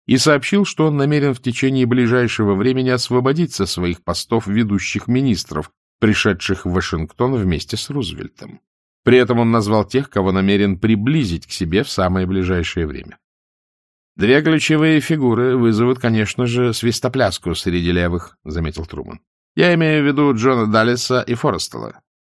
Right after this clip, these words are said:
Но именно эти люди потребуются мне, чтобы проводить твёрдый курс после того, как в Европе и Азии смолкнут пушки». Он знал, что говорил.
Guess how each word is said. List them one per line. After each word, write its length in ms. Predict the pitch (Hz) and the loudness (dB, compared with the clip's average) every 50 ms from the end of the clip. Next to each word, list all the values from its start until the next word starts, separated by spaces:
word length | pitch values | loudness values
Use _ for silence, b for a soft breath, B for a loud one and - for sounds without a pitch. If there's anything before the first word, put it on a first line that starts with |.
| _ _ _ _ | _ _ _ _
Но 120 | - 123 | -2 0
именно 320 | 127 139 151 165 175 185 190 | 2 4 2 4 4 4 4
эти 280 | 175 151 135 - - | 4 2 0 0 2
люди 300 | 117 113 113 113 107 117 | 2 4 4 4 2 0
потребуются 680 | 110 113 117 98 107 107 110 107 110 113 110 - 135 | 0 0 -2 0 0 0 2 2 2 2 2 0 -2
мне, 160 | 131 139 147 143 | -2 0 -2 -2
чтобы 320 | - - 113 104 110 104 | -2 -2 0 0 2 0
проводить 440 | - 110 110 113 110 113 117 113 - | 0 0 0 2 2 0 0 -2 -2
твёрдый 440 | - 120 135 131 131 120 117 131 123 | 0 2 2 2 2 2 0 0 0
курс 380 | 127 165 156 123 - - - | 2 0 0 0 0 -4 -4
после 300 | - 107 104 - - 101 | -2 -2 -2 0 -2 -2
того, 260 | 87 101 104 110 117 | -2 0 0 0 0
как 240 | 117 - 120 120 - | 0 -2 -4 -4 -4
в 60 | 98 | -4
Европе 480 | 90 95 110 107 104 110 113 - - 113 | -2 0 2 2 2 0 0 0 -2 -2
и 180 | - 110 110 - | 0 0 -2 -2
Азии 340 | - 104 110 104 104 117 113 | 0 0 0 0 0 -2 -2
смолкнут 560 | 110 120 120 110 104 98 - 113 113 101 - | -2 0 0 0 0 0 0 -2 -4 -2 -2
пушки». 360 | - - - - - - - _ _ _ _ _ _ _ _ _ _ _ _ _ _ _ _ _ _ _ _ | -4 -4 -4 -4 -10 -14 -16 _ _ _ _ _ _ _ _ _ _ _ _ _ _ _ _ _ _ _ _
Он 140 | - 165 165 | -2 0 0
знал, 320 | 165 156 151 131 101 87 | 2 2 2 0 0 -2
что 220 | 82 - - - 69 | -4 -8 -12 -14 -16
говорил. 420 | - - 69 - 64 - - - | -16 -16 -18 -18 -18 -20 -20 -20